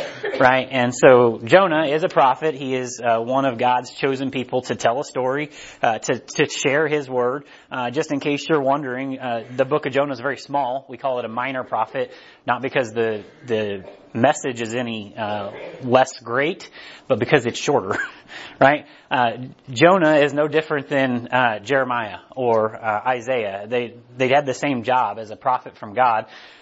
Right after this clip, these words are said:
God just gave, uh, more for Isaiah to say, and that's why the book is longer, or Jeremiah to say. And so Jonah, Micah, you know, all of those, all of those different books, they're just short. They're called minor prophets because they're short. They're easier to get through, uh, as far as reading goes. So anyway,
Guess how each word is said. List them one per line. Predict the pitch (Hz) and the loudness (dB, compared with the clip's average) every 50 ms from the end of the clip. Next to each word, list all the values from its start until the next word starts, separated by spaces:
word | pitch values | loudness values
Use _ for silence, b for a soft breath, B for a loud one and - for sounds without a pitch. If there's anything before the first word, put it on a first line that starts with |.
| B B B _ _ | B B B _ _
God | - 123 131 131 | 2 2 4 2
just | 131 - - | 0 -2 0
gave, | 123 135 127 131 127 110 - - | 4 4 6 6 4 2 -2 0
uh, | - 127 117 110 110 104 104 | 4 4 4 4 4 0 -2
more | 113 123 135 131 | 0 0 0 0
for | - 135 127 | 2 0 0
Isaiah | 123 123 117 127 127 127 117 | 0 0 -2 -4 -4 -4 -6
to | 104 | -6
say, | - - 139 120 98 85 - - | -6 -4 -4 -4 -4 -6 -8 -12
and | 110 107 | -6 -4
that's | 107 113 - | -4 -4 -2
why | 127 117 113 110 | 0 0 0 0
the | 104 104 | 0 -2
book | 110 117 113 - | -4 -4 -4 -4
is | 107 92 | -8 -8
longer, | 104 101 95 90 90 95 | -6 -6 -6 -4 -4 -2
or | 95 107 | -2 -2
Jeremiah | 110 110 117 113 113 113 113 107 107 101 | -2 0 -2 -2 -2 -2 -4 -4 -4 -4
to | 101 - | -6 -6
say. | - 120 107 98 92 92 92 101 | -4 -2 -2 -2 -4 -6 -6 -6
And | 107 107 107 104 | -6 -6 -6 -4
so | - 143 131 120 107 104 B B B B B B | -2 -2 -2 -2 -2 -6 B B B B B B
Jonah, | 135 135 143 139 139 135 135 135 131 131 131 123 | -6 -4 -4 -4 -4 -6 -6 -6 -6 -8 -8 -8
Micah, | 127 127 127 123 - 135 120 117 113 110 113 | -8 -8 -8 -6 -4 -2 -2 -2 -2 -4 -6
you | 120 123 | -8 -8
know, | 120 120 | -6 -4
all | 127 131 143 151 139 | -2 -2 0 -2 -2
of | 123 | -4
those, | 127 131 120 - - - - | -6 -10 -12 -12 -16 -10 -4
all | 135 139 147 | -4 -2 -2
of | 143 123 | -2 -2
those | 127 120 110 | -4 -4 -2
different | 113 135 131 - 131 101 101 107 | -4 -6 -6 -6 -8 -10 -8 -4
books, | 117 143 147 127 - - - - | -2 0 0 0 -2 -6 -12 -12
they're | 120 127 127 131 | -6 -4 -4 -2
just | 127 143 156 151 - | -2 -2 -2 -2 -4
short. | - - 160 156 147 139 - | -4 0 2 2 2 0 0
They're | 135 139 135 | 0 0 2
called | - 165 147 117 117 | 2 2 2 2 2
minor | 139 139 135 123 | 2 2 0 0
prophets | 117 - 147 135 135 - - - | 2 2 4 4 2 0 -6 -10
because | - 123 - 131 113 | -12 -8 -6 -6 -6
they're | - 104 - | -4 -6 -6
short. | - - 120 101 92 - - B B B B B B B - | -2 -2 -2 -2 -2 -6 -12 B B B B B B B -2
They're | 120 120 | 4 6
easier | 127 131 117 113 113 101 | 6 6 6 6 4 4
to | 98 | 4
get | 98 107 107 - | 2 2 0 0
through, | - 107 92 90 92 | -2 -2 -2 -2 -4
uh, | 90 - - 107 104 98 95 92 95 | -4 -6 -4 -2 0 0 2 2 0
as | 104 98 - | 0 0 2
far | - 117 101 98 98 | 4 4 4 4 2
as | 92 104 | 0 0
reading | 110 117 110 101 95 95 | 2 2 2 2 2 2
goes. | 95 92 95 - | 2 2 4 4
So | 214 | 4
anyway, | 233 233 196 160 143 B | 4 6 4 4 2 B